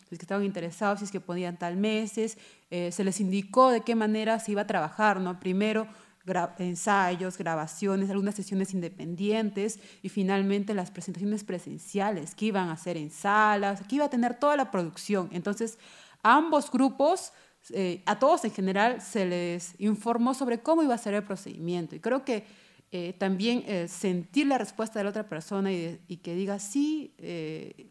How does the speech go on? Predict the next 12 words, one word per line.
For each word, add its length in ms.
sin 260
titubeos, 840
muy 200
segura, 600
eh, 240
y 120
también 360
con 180
una 260
previa 220
entrevista 680
nos 400